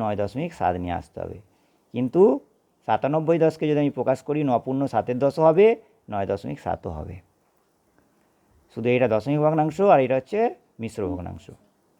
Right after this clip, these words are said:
তাহলে আমরা দশমিক ভগ্নাংশে প্রকাশ করা শিখলাম। এরপরে আরও একটা করছি, দেখো, এবার একটা অঙ্ক দেখো, এটা একটা পূর্ণ দিয়ে দিয়েছি, বারো পূর্ণ ছয়ের দশ।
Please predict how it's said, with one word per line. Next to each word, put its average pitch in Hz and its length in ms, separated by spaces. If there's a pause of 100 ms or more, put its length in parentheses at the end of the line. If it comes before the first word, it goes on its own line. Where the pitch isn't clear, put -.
(2250)
তাহলে 110 140
আমরা 120 180
দশমিক 127 260
ভগ্নাংশে 135 360
প্রকাশ 127 220
করা 131 180
শিখলাম। 139 280 (760)
এরপরে 117 360
আরও 120 180
একটা - 200
করছি, 117 280 (800)
দেখো, 101 260 (800)
এবার 127 220
একটা 107 140
অঙ্ক 87 120 (100)
দেখো, - 160 (200)
এটা - 120
একটা 127 180
পূর্ণ 147 180 (120)
দিয়ে 107 180
দিয়েছি, 98 260 (400)
বারো 117 240 (100)
পূর্ণ 135 260 (520)
ছয়ের 95 360 (120)
দশ। - 160